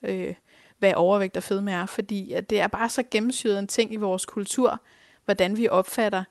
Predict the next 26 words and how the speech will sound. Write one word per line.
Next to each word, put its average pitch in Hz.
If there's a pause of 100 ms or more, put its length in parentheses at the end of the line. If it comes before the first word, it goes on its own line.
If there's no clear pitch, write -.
(280)
de 220
her 196
ting. -
Og 208
de 214
er, 190 (920)
øhm, 196
for 202
mig 196
at 320
se, 262
er 220
det, 208
er 202
det 226
noget, 208
som 208
B -
M 190
I 202
og 196
vægtfokuset, 196
det, 196
det 202
bidrager 202
til. 185